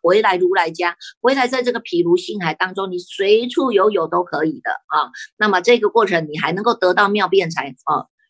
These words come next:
圆满的殊胜的妙辩才啊哈，能够辩才无碍啊，说法也无碍啊哈，对于义理通达也无碍啊哈，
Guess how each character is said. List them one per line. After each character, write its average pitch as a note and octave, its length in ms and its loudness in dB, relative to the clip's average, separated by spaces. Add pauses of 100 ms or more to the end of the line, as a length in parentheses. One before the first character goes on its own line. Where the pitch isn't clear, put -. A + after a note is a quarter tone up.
圆 G#3+ 300 6
满 F#3+ 240 0
的 E3+ 240 2
殊 A#3+ 320 -6
胜 A#3+ 180 -2
的 F3+ 120 0
妙 G3 200 0
辩 F3+ 280 2
才 C#3+ 240 -4
啊 C#3 100 -4
哈， D#3+ 200 0 (280)
能 E3+ 120 -2
够 A3 120 0
辩 A3+ 240 0
才 E3 240 0
无 D#3 180 0
碍 F3+ 220 2
啊， D#3+ 80 0
说 A3+ 260 0
法 F3 240 2
也 D3 180 -2
无 D3+ 200 -4
碍 F3+ 280 0
啊 D#3 160 -8
哈， E3 200 -2 (320)
对 A#3 200 8
于 - 20 6
义 A3+ 280 0
理 E3+ 160 -2
通 G#3 240 -4
达 D3+ 220 0
也 C3+ 180 0
无 C3+ 220 -4
碍 E3 240 0
啊 D3 160 -2
哈， E3 180 0